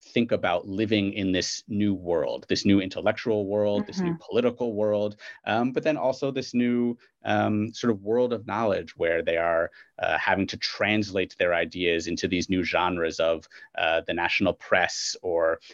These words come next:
Speaker 1: uh, school textbooks in the national school system. So I'm really interested in what happens to those people, um, whose lives, uh, and sort of trajectories are upended,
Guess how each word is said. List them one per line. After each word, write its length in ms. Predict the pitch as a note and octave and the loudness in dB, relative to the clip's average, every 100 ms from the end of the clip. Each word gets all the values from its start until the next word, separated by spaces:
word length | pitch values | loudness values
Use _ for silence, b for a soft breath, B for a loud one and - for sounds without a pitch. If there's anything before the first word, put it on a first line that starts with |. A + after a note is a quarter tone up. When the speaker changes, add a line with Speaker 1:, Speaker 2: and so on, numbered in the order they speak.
| B | B
Speaker 1:
uh, 300 | E2 D#2 D#2 | -2 2 2
school 360 | D#2 - - G#2+ - | 0 -2 2 2 2
textbooks 800 | - A#2+ - - F#2+ - - - | -2 -4 -4 0 0 0 -4 -4
in 60 | F#2+ | -2
the 60 | F2 F2 | 0 2
national 300 | F2+ - F2+ | 2 0 -2
school 320 | - - F2+ | -4 -4 -4
system. 460 | - F2+ - - F2+ F#2+ - B | -2 -4 -2 -2 0 0 -4 B
So 80 | - | 0
I'm 100 | D3+ F3 | 0 2
really 180 | F#3+ - | 0 0
interested 280 | D3 C3 A#2+ | -4 -2 -2
in 80 | A2 | 0
what 120 | G#2+ | -2
happens 500 | - G#2 G2+ F#2+ F#2 - | 0 -2 0 0 -2 -6
to 440 | - F#2+ E2+ E2 E2 _ - G2 | 0 2 2 0 -4 _ -6 0
those 180 | F#2 - - - | 0 0 -6 -2
people, 400 | A#2+ G#2+ F#2 E2 D#2 - B B - | -2 0 0 0 -2 -6 B B -2
um, 520 | F#2 F2 E2 D#2+ D#2 - B B | 0 2 0 -4 -6 -6 B B
whose 380 | - G2+ F#2 - | -2 0 0 -2
lives, 880 | E2 E2+ F#2 F2 F2 E2+ E2+ - - | -2 0 2 2 0 -2 -6 -8 -4
uh, 420 | F2+ E2 D#2+ D#2+ D#2+ | 0 2 2 2 0
and 200 | F2+ E2+ | -2 -2
sort 140 | E2+ E2 | 0 0
of 120 | - | 0
trajectories 800 | - G#2 G#2 G2+ - F2+ E2+ D#2+ | -2 2 2 2 0 0 0 0
are 180 | D#2+ - | 0 0
upended, 720 | G#2 - F#2+ F2 D2+ D2+ - | -2 0 0 0 0 -2 -6